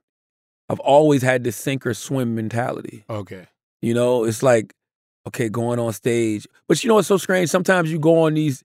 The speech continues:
Speaker 1: I can go on stage and it doesn't bother me. It's, it's, it's weird. Like, I can go on stage in front of people, and if I'm prepared,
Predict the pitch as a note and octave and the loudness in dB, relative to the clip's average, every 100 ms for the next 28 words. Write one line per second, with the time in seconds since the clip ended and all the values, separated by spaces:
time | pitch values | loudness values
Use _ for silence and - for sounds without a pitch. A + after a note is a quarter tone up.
0 | _ _ - E3+ D3 E3 F3 D#3+ D3 - | _ _ -4 0 2 4 4 4 2 2
1 | E3 E3 D3 B2+ - _ _ _ C#3 C#3+ | 2 4 2 -2 -10 _ _ _ -6 -4
2 | C3+ - B2+ A#2 G#2 D#3 F3+ D3+ - _ | -6 -4 -4 -4 2 2 2 -4 -8 _
3 | - A#2 A#2 A2 G2+ F2+ - _ _ B2+ | -2 0 0 -2 -8 -12 -16 _ _ -12
4 | - - A#2+ - B2 B2 C#3+ G3+ A#2+ G2+ | -8 -8 -8 -6 -6 -4 0 2 2 0
5 | G#2+ A2+ C3+ D#3+ C3 E3+ F3 D3+ D#3 D#3+ | -2 0 0 -2 0 2 2 0 0 0
6 | D#3 C3+ A#2+ D#3+ C#3 E3 D#3 C3+ - _ | 0 -2 -2 -4 -2 -4 -2 -4 -4 _
7 | _ - B2 D#3+ F3 - - - F3+ A3 | _ -4 -2 2 2 2 -2 0 2 4
8 | A#3 A#3 | 4 4